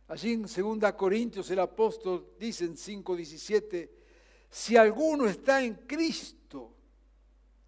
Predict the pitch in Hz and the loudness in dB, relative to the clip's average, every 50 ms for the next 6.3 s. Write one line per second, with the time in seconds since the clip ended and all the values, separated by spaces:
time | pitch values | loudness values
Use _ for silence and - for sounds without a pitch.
0 | _ _ _ _ _ _ _ _ _ _ _ _ - 285 311 262 - - 269 254 | _ _ _ _ _ _ _ _ _ _ _ _ 2 2 2 2 0 -2 -6 -4
1 | 247 247 233 226 233 262 285 285 269 254 254 254 - - 214 233 240 240 - - | 0 2 2 2 4 4 6 8 8 8 6 6 2 4 4 4 4 4 -4 -6
2 | 240 285 320 320 302 269 190 - - - _ - _ _ _ _ _ _ _ _ | -4 -2 -2 -2 -2 -4 -8 -14 -20 -20 _ -20 _ _ _ _ _ _ _ _
3 | _ _ _ _ _ _ _ _ _ _ _ _ _ _ 220 240 247 254 254 285 | _ _ _ _ _ _ _ _ _ _ _ _ _ _ 12 12 12 12 12 12
4 | 311 320 320 277 - - 254 262 - - 240 233 - - 285 302 285 262 247 247 | 4 4 4 2 4 8 8 8 8 8 0 -2 4 6 6 8 8 10 10 8
5 | 254 214 254 262 262 277 277 269 262 262 247 247 262 277 294 311 311 302 294 262 | 8 8 2 2 4 6 8 8 10 10 10 8 8 4 6 6 6 6 8 8
6 | 233 196 160 131 - - | 8 8 8 4 0 -8